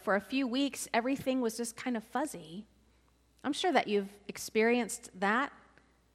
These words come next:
in some ways. This week, uh,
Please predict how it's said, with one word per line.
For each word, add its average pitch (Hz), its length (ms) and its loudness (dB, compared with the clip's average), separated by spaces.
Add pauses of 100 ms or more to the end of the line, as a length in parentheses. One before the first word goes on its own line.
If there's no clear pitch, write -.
(280)
in 208 100 -8
some 214 280 -2
ways. 202 600 0 (840)
This 247 320 8
week, 269 400 4
uh, 208 180 6